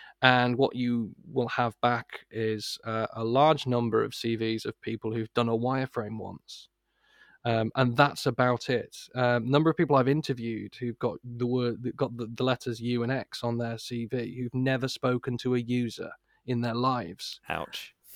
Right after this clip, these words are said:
Speaker 1: And I'm kind, yeah, yeah, but, but, but again, I, I think there's, there's, I'm sure, I think there might just be that there's a,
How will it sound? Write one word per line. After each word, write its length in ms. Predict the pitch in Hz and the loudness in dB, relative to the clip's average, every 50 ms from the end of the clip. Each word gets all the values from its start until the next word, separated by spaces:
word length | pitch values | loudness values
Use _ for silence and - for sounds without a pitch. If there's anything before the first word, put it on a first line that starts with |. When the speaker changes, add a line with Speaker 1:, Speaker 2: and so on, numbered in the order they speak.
| - | 4
Speaker 1:
And 140 | - 151 147 | 4 6 8
I'm 140 | 151 151 156 | 8 6 4
kind, 200 | - 165 190 185 - | 4 2 2 2 8
yeah, 260 | 196 214 220 208 156 | 12 12 12 12 12
yeah, 260 | 131 170 208 196 131 151 | 12 12 12 12 12 10
but, 220 | 156 196 - 185 | 8 6 6 10
but, 140 | 185 208 185 | 10 12 12
but 80 | 214 | 12
again, 220 | 214 196 226 233 233 | 12 12 12 10 10
I, 280 | 185 131 - 175 165 | 8 8 8 6 6
I 180 | 160 156 175 180 | 6 6 6 6
think 120 | 180 196 | 8 8
there's, 160 | 180 170 147 - - 165 160 139 | 6 6 4 4 4 4 4 4
there's, 0 | - - 104 - - _ 64 - - - - - | 2 -4 -6 -6 -8 _ -20 -20 -20 -14 2 4
I'm 160 | 170 165 160 | 6 6 6
sure, 240 | - - 185 185 151 - - - - | 6 8 6 6 6 4 -8 -8 -8
I 60 | - - | -8 -4
think 200 | - 175 - 139 | -2 -2 2 4
there 80 | 160 | 4
might 280 | 139 156 170 175 170 147 | 8 8 8 8 8 4
just 200 | - 151 - - | 0 -4 0 4
be 120 | 165 160 147 | 4 4 4
that 140 | 131 123 | 4 6
there's 280 | 135 143 139 127 - - | 6 6 6 6 4 0
a, 300 | - 131 131 127 127 123 | 0 2 4 4 4 2